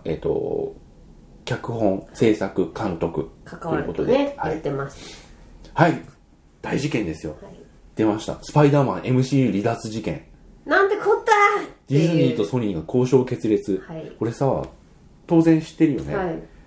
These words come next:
Speaker 1: で、このニュース聞いたときさ、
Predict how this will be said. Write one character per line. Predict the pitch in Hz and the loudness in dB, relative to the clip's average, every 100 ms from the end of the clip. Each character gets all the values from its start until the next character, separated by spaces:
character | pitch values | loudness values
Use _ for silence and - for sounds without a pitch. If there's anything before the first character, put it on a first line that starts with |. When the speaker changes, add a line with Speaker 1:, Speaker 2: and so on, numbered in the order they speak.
| - - | -20 -6
Speaker 1:
で、 | 156 156 - - - - - - | 0 0 0 -18 -20 -20 -18 0
こ | 160 | 2
の | 226 240 - - 196 | 4 2 -2 -4 4
ニ | 254 | 6
ュ | |
ー | 220 | 4
ス | 175 | 0
聞 | - 127 | -2 0
い | |
た | 143 | 0
と | 147 147 | 0 -2
き | - | -4
さ、 | - 80 - | -4 -4 -6